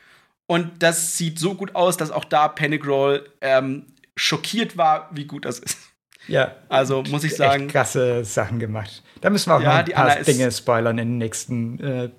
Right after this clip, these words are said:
Speaker 2: drei, vier
Speaker 1: Ja.
Speaker 2: Wochen, bis die Vorbestellaktion losgeht. Das ist einfach zu
Speaker 1: Anna
Speaker 2: gut.
Speaker 1: ist da, ist da, ist da
Speaker 2: Ja.
Speaker 1: crazy einfach, muss ich schon mal sagen. Genau. Ähm, Daniel Gasser, der sitzt noch an,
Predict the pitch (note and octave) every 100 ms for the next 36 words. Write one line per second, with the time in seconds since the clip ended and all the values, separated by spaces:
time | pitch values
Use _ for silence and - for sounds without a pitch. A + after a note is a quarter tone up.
0 | - - C3+ D3 C#3 A#2+ C3+ A#2 - C3+
1 | C3 A#2+ - A#2+ A2+ C#3 B2 B2+ - A#2+
2 | A#2 - - _ - C3+ B2 B2+ G#2 C3+
3 | D#3+ D#3+ D#3 - E3 D3+ C#3 - _ _
4 | - E3 D#3+ D#3 C3 B2+ - - A#2 C3+
5 | A2+ G2+ - F#2+ - - B2 A#2 A2 A2+
6 | G#2 G2 - - _ _ - - _ _
7 | _ - E3 C#3 B2 - F#3+ F#3 G3+ A3
8 | - E3+ A3 B3 C4+ C#4+ E4+ A3+ C#4 -
9 | C4 A3 A3 A3+ A3+ A#3 E3